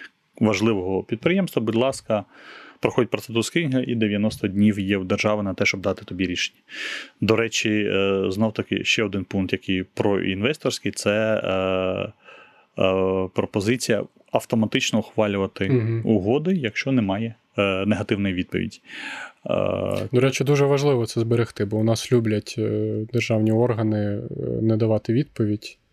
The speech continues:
Speaker 1: З одного боку так, з іншого боку, е, якщо ви знаєте, як проходять, е, перевірки в якихось держорганах,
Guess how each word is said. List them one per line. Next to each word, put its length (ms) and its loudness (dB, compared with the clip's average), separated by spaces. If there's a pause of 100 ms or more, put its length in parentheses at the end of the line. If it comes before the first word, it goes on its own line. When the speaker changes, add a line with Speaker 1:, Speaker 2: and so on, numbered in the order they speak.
(600)
Speaker 1:
З 20 6
одного 280 2
боку 280 0
так, 260 0
з 100 2
іншого 300 2
боку, 680 2 (600)
е, 120 -2 (180)
якщо 300 2
ви 120 0
знаєте, 300 0
як 80 -4
проходять, 560 -2
е, 460 0
перевірки 500 0
в 60 0
якихось 340 -2
держорганах, 800 0